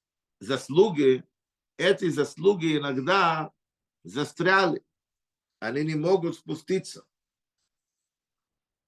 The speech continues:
Или они спускаются не в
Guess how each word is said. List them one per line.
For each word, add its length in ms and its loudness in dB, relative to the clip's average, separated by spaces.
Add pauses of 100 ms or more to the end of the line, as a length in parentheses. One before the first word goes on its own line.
(300)
Или 400 8
они 280 0
спускаются 1500 0
не 360 0
в 100 -8